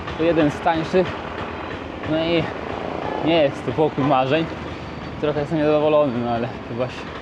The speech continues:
chyba jakoś już tam przemogę, troszeczkę się, cztery noce będę.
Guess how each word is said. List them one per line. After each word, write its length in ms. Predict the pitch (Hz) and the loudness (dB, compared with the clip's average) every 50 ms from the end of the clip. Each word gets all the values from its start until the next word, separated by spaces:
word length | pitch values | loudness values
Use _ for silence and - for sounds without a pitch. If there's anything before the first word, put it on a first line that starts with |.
| - - - - - - - - - - - - - - | -10 -10 -10 -10 -10 -10 -10 -12 -10 -10 -10 -10 0 2
chyba 200 | 190 214 226 220 | 4 6 6 6
jakoś 380 | 202 202 196 196 190 - - 185 | 6 4 4 4 2 0 0 -4
już 120 | 170 - | -2 0
tam 160 | - 190 170 | 2 2 0
przemogę, 580 | 139 - - 190 175 175 180 165 139 143 135 127 | 0 0 0 2 2 4 4 4 4 4 2 2
troszeczkę 480 | - - - 147 127 - - - 127 | 0 -2 -2 -2 -2 -2 -2 -4 -4
się, 120 | - - 127 113 120 123 - - - - - - - - - - - - - - - - | -2 -2 -4 -4 -4 -6 -6 -8 -8 -8 -8 -8 -8 -8 -8 -8 -8 -8 -8 -8 -8 -4
cztery 260 | - - 208 202 214 226 | 0 2 4 6 6 8
noce 280 | 233 240 202 - 185 175 156 147 131 120 - - - 127 | 8 6 6 6 2 0 0 0 0 -2 -4 -4 -2 2
będę. 300 | 143 143 135 127 120 123 | 2 4 4 4 4 2